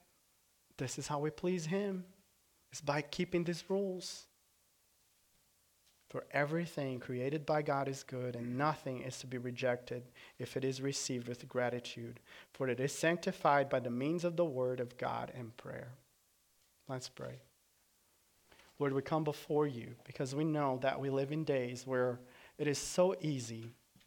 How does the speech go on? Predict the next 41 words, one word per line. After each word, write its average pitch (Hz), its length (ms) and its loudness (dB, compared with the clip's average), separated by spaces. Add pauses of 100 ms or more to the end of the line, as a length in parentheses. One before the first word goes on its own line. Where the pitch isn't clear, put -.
(1000)
to - 100 -8
be 139 120 2
deceived 165 680 2
by 135 140 6
false 143 520 2
religiosity, 123 1120 -2 (1400)
by 131 140 4
man-made 143 560 2
rules. 127 680 -4 (720)
And 143 100 0
we 147 80 2
know 147 180 6
our 160 160 8
hearts, 143 480 2
Lord, 127 200 -4
that 123 180 -2
we're 127 140 -4
so 151 360 -2
prone 143 360 -2
to 131 160 -6
wander, 120 520 -6 (560)
that 147 120 10
might 165 200 8
even 175 260 6
use 185 240 6
your 196 100 8
word 196 400 8
to - 80 2
manipulate 143 560 4
others, 117 480 -4
to - 100 -2
get 143 240 6
what 143 200 6
we 143 80 2
want, 147 340 2
or 127 60 0
to 143 240 4
appear 180 540 4
better 117 360 0
before 117 460 -6
others. - 560 -10